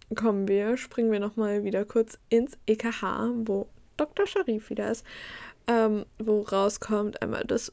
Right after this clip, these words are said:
Ulrich Kriegsjournalist war, ähm,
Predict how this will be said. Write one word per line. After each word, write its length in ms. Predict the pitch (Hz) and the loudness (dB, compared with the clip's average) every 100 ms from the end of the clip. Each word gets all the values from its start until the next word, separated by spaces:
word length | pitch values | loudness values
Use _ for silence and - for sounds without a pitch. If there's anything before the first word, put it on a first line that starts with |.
| - | 0
Ulrich 440 | 226 - 240 - - | 0 0 -6 -8 -14
Kriegsjournalist 1120 | - 349 339 285 277 277 269 269 269 - - | 6 6 6 0 2 4 4 4 2 -2 -4
war, 320 | 254 254 262 269 _ - - - - - - - | 4 6 6 2 _ -20 -18 -18 -16 -20 -16 2
ähm, 640 | 233 226 220 220 214 214 | 8 8 8 6 4 2